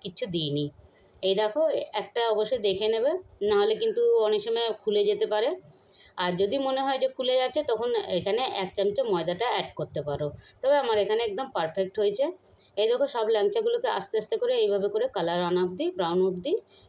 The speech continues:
ভেজে নিয়েছি। আর খুব আলতো হাতে করবে বন্ধুরা, একদম বেশি করে দিয়ে দেবে না, নাহলে কিন্তু ফেটে যাবে। দেখো, কিছুটা আমার তোলা হয়ে গেছে, আবারও একটা ব্যাচ আমি দিয়ে তারপরে দেখাচ্ছি।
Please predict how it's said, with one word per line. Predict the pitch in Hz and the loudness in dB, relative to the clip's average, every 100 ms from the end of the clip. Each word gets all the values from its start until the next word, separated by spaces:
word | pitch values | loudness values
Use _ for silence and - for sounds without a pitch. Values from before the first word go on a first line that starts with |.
| _ | _
ভেজে | 196 214 175 | 0 2 2
নিয়েছি। | 160 151 151 - 156 - - - _ _ - _ - _ - - _ | 0 -2 -4 -6 -8 -10 -20 -20 _ _ -20 _ -20 _ -20 -20 _
আর | 214 | -4
খুব | 214 277 | -2 0
আলতো | 254 240 254 | 0 0 0
হাতে | 254 254 | -2 0
করবে | 240 233 233 | 0 2 2
বন্ধুরা, | 220 226 233 | 2 2 0
একদম | 196 190 233 | 0 0 0
বেশি | 214 214 214 | 0 0 0
করে | 233 233 | 0 2
দিয়ে | 190 185 | 2 2
দেবে | 185 185 | 2 2
না, | 208 226 | 2 2
নাহলে | 180 165 | 0 0
কিন্তু | 160 175 - 359 466 - - _ | -2 -2 0 -2 -2 -10 -20 _
ফেটে | 214 180 156 | -2 0 0
যাবে। | 143 139 143 143 _ - - _ - | 0 0 -2 -2 _ -20 -20 _ -4
দেখো, | 233 254 | -2 -2
কিছুটা | 262 262 262 247 | -2 -4 -2 0
আমার | 247 247 240 220 - | 0 0 0 -2 0
তোলা | 226 233 | 0 2
হয়ে | 233 226 226 | 2 2 2
গেছে, | 226 247 330 - - - - | 0 0 -2 -4 -14 -20 -6
আবারও | 175 208 226 285 220 - | 0 2 4 4 2 -2
একটা | 175 180 202 | -8 -2 -2
ব্যাচ | 196 226 233 | 0 -2 0
আমি | 208 214 | 0 0
দিয়ে | 180 202 269 427 381 | 2 2 2 0 -2
তারপরে | 175 156 185 214 254 - | -4 -2 0 -2 -4 -6
দেখাচ্ছি। | 165 175 208 202 - | -4 -4 -4 -6 -6